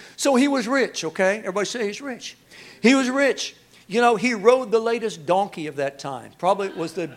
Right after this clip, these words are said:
the best model of that time. Maybe he had a customized with a monogram saddle on it, you know, a few bling stones that spelled out Laz on the side of it, you know. Maybe he had designer Gucci sandals on.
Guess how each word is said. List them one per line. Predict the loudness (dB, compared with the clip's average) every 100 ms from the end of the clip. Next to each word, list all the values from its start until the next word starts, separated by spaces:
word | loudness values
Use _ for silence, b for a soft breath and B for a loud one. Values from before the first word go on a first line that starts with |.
| -8 -2
the | 2
best | 4 2 0
model | -2 -2 -2 -4
of |
that | -4 -6
time. | -4 -6 -6 -12 -20 B B B
Maybe | 0 0 2 -2 -4 -8 B -8
he | -2 -2 0
had | 4 4
a | 2
customized | -4 6 6 6 -2 -2 2 4 2 0
with | -6 -6
a |
monogram | -2 -2 -2 -4 -8 -8
saddle | -8 -4 -2 -2 -4
on | -4 -4
it, | -6
you | -8 -4
know, | -2
a | -2
few | -6 -10
bling | -6 -6 -6 -8
stones | -8 -4 -4 -4 -6 -10 B B
that | -10
spelled | -8 -2 -2 0
out | -2 -4
Laz | -6 -4 -4 -8 -14
on | -16
the | -14
side | -12 -12 -10
of | -12 -16
it, | -18 -16
you | -14
know. | -14 -16 _ -20 _ B B B B B -2
Maybe | 2 2 0
he |
had | 2 4 4 -2 -20 -10
designer | -8 -4 -4 -4 -10
Gucci | -10 -10 -10 -12
sandals | -12 -12 -14 -14 -14 -12
on. | -10 -10 -12